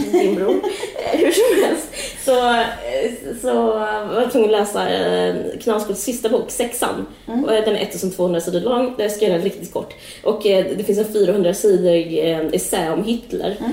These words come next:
Speaker 1: Den essän handlar om att Hitler inte hade en jag och du-relation. Han hade inte en nära relation, som Hugo Rask i den här boken.
Speaker 2: Mm.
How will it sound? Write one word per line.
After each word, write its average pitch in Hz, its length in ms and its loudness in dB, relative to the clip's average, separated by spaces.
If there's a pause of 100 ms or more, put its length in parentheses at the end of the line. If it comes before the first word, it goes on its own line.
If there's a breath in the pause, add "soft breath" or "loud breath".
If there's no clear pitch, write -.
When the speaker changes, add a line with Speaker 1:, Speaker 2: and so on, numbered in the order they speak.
(240 loud breath)
Speaker 1:
Den 285 300 4
essän 185 480 2
handlar 185 280 0
om 160 100 2
att 170 140 -2
Hitler 262 400 0
inte 214 260 2
hade 175 300 -2
en 170 180 0
jag 170 280 4
och 180 60 4
du-relation. 196 560 2 (100)
Han 285 120 2
hade 269 200 0
inte 190 160 -4
en 170 340 -4 (140)
nära 170 380 -2
relation, 202 480 0 (300 loud breath)
som 277 360 2
Hugo 170 280 2
Rask - 460 -6
i 175 140 2
den 202 200 0
här 294 100 0
boken. - 340 -4
Speaker 2:
Mm. 233 200 -4